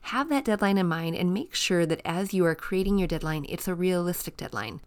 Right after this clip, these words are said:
We're not choosing just an arbitrary, okay, two weeks from now, you're looking at your calendar and you're looking at all of the things that you have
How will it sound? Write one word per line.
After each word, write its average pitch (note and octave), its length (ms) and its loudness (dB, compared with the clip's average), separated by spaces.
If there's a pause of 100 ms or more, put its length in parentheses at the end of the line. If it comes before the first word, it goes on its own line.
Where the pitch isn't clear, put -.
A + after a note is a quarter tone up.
(160)
We're F#3+ 160 6
not G#3 240 4
choosing F3 360 4
just F3 200 0
an D#3+ 80 -2
arbitrary, D#3+ 640 0
okay, F#3 300 0
two - 200 0
weeks F3 220 0
from D#3+ 180 -2
now, D#3+ 340 -2
you're E3 280 -2 (280)
looking G#3 380 2
at F3 100 2
your D#3+ 100 -2
calendar D#3+ 500 -2
and E3 220 -2
you're D#3+ 100 0
looking E3 340 -2
at D#3 160 -4 (140)
all G#3 260 0
of A#3+ 120 0
the A#3 80 -4
things F#3 340 2
that F#3 80 -4
you F3+ 140 0
have E3 440 -4